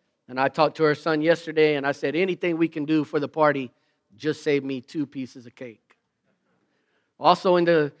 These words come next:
audi-, the congregation today is Miss Osborne. She's been out for many months nursing the injury and surgery. She's right there. When I talk to Miss Osborne and Miss Allie, when I talk to them, it's, I'm always encouraged. They're always doing,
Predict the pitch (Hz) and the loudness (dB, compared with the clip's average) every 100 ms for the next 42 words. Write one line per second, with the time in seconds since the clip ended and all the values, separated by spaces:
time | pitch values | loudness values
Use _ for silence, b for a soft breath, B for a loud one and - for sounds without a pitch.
0 | _ - 156 170 175 165 151 143 185 175 | _ 0 4 4 4 2 2 4 4 2
1 | 160 170 170 165 160 165 165 139 151 147 | 2 0 -2 -6 2 4 6 2 -2 4
2 | 160 175 147 147 131 110 151 147 139 143 | 6 6 2 -10 -10 -12 -12 -8 -6 2
3 | 156 147 147 _ _ _ - 135 156 160 | 4 4 0 _ _ _ -8 -2 2 4
4 | 156 165 147 131 143 147 - 151 139 143 | 4 2 2 -2 -6 -6 -6 -4 -2 -2
5 | 170 147 147 135 - 185 180 151 151 123 | -2 -4 -6 -6 -2 2 2 0 -4 -6
6 | - _ - - - - 160 165 160 151 | -10 _ -20 -20 -10 -2 0 6 6 6
7 | 175 170 139 113 - - - - - - | 4 6 4 0 -16 -20 -20 -20 -20 -20
8 | - - - - - - - - - - | -20 -20 -20 -20 -20 -20 -20 -20 -20 -20
9 | - - - _ - - _ - - 135 | -20 -20 -20 _ -20 -20 _ -20 -12 0
10 | 147 170 170 185 185 180 175 175 185 190 | 4 4 6 4 4 2 2 6 6 6
11 | 175 185 190 190 175 185 175 - 170 165 | 4 4 6 4 4 2 0 4 6 6
12 | 147 139 139 143 156 - 180 175 156 147 | 6 0 -4 -2 -2 0 0 0 -4 -2
13 | 143 139 - 143 143 151 151 147 143 - | -2 -6 -2 -2 0 0 0 -4 -10 -2
14 | 196 180 135 127 147 151 160 151 131 165 | 0 0 -2 -4 0 2 2 0 -4 -4
15 | 160 147 | -2 -4